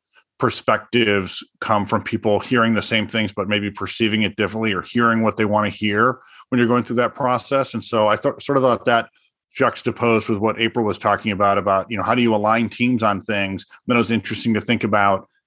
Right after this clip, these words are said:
um, almost having to actively do that when getting all this feedback, because if you just sort of leave people to do it on their own as well, people have a tendency to hear what they wanna hear. And so you sort of have to have this mindset, I felt like, of, of proactively th-, thinking about how to go out and find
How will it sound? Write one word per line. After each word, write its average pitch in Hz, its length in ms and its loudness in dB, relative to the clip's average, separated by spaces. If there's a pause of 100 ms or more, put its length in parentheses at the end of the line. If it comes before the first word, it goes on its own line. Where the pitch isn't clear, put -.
(100)
um, 107 280 0
almost 120 300 2
having 113 160 0
to 107 180 -2
actively 110 460 0
do 101 220 -2
that 95 280 2
when 107 140 -6
getting 107 200 0
all 101 120 2
this 92 180 -6
feedback, 101 560 0
because 107 260 -4
if 101 120 -2
you 107 80 0
just 113 200 0
sort 123 140 2
of 101 100 2
leave 113 300 0
people 110 220 -2
to 101 60 0
do 104 140 2
it 101 60 4
on 101 120 2
their 98 140 2
own 104 220 2
as 90 140 -6
well, 113 480 4 (440)
people 117 220 2
have 107 80 2
a 117 60 0
tendency 110 400 -4
to 101 160 -2
hear 104 160 -2
what 92 100 0
they 104 80 -2
wanna 95 220 0
hear. 98 380 0
And 87 120 -6
so 107 100 -4
you 101 120 -2
sort 123 160 0
of 107 80 2
have 120 100 0
to 101 80 -6
have 107 220 -2
this 101 260 -2 (480)
mindset, 110 540 2
I 101 160 2
felt 98 260 0
like, 98 280 0
of, 95 220 -4 (340)
of 104 220 -2 (280)
proactively 117 800 2
th-, 131 160 -8 (160)
thinking 113 220 -2
about 107 200 2
how 104 120 0
to 107 100 0
go 104 120 0
out 101 100 2
and 92 140 -2
find 104 600 -2